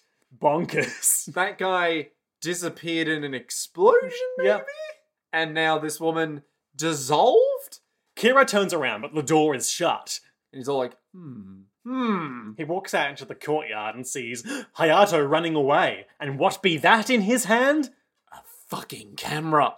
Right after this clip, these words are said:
Speaker 1: Gads. And he, he <laughs> kinda takes a moment to put it together. He's like, "Huh, Hayato. But we're not near his school or our house. What could he be doing here?" <laughs>
Speaker 2: Hmm. And then he turns around.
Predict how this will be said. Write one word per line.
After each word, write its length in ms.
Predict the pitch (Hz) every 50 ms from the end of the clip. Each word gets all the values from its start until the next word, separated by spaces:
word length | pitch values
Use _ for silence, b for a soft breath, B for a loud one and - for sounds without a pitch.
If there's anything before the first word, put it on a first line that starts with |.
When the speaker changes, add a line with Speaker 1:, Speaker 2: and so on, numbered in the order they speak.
| _ _
Speaker 1:
Gads. 840 | - 190 185 196 190 165 131 113 98 - - - - - - - _ _ _ _ _
And 120 | 147 156
he, 120 | 160 170 175 208 B B B B B
he 120 | 247 233
<laughs> 0 |
kinda 640 | - - - - - - - - 370 415 349 392 392 -
takes 220 | 427 - 392 294
a 80 | 196 -
moment 480 | 185 175 165 - 196 175 165 170 180 -
to 80 | - 202
put 180 | 196 196 190 165
it 120 | 160 -
together. 500 | - 170 147 135 151 123 127 131 180 208 208 B B B B
He's 140 | 147 143 -
like, 140 | 156 - - -
"Huh, 220 | 262 196 110 - - _ _ _ _ -
Hayato. 680 | 180 196 202 220 254 277 240 - - 104 98 98 98 101 _ _ _ -
But 100 | 208 202
we're 140 | 196 254 294
not 200 | 220 - - 123
near 180 | 123 120 117 101
his 220 | - 117 113 - -
school 420 | - - - 131 104 131 175 202
or 120 | 165 127 113
our 160 | 104 107 113
house. 600 | - 107 110 113 127 185 240 233 - - - - - _ _ _ _ -
What 180 | - 254 -
could 120 | - 262 208
he 280 | - - 302 302 294
be 160 | 208 165 147
doing 340 | 147 - 156 131 117 123 156
here?" 480 | - 123 160 156 139 - 147 185 - - b
<laughs> 60 | b b b b _
Speaker 2:
Hmm. 380 | - 240 240 220 185 151 131 110 -
And 100 | - 147
then 60 | 165 165
he 80 | 156
turns 260 | 143 - 160 160 143
around. 360 | 131 143 135 131 139 165 196